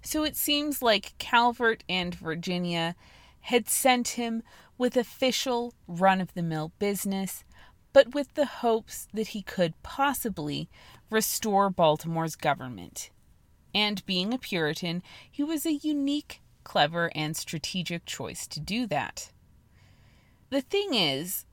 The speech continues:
life in Maryland had been pretty terrible since the rebellion, even if you were on the winning side. The growing of corn and tobacco had all but stopped,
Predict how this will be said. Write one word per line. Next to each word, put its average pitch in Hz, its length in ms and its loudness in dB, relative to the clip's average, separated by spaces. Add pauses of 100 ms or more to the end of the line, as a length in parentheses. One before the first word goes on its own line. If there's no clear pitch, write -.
(140)
life 247 400 6
in 233 160 2
Maryland 151 480 0
had 202 160 -6
been 160 260 0 (140)
pretty 175 400 -6
terrible 208 520 -2
since - 300 -10
the - 160 -6
rebellion, 151 720 2 (580)
even 277 300 2
if 269 180 -2
you 247 140 -2
were 269 160 4
on 143 260 0
the 160 80 2
winning 110 380 -6
side. 180 560 -2 (640)
The 175 80 0
growing 151 600 -2
of - 280 -2
corn 143 440 -2
and 160 160 -2
tobacco 156 600 0
had 170 160 0
all 139 160 2
but - 260 -8
stopped, 190 540 4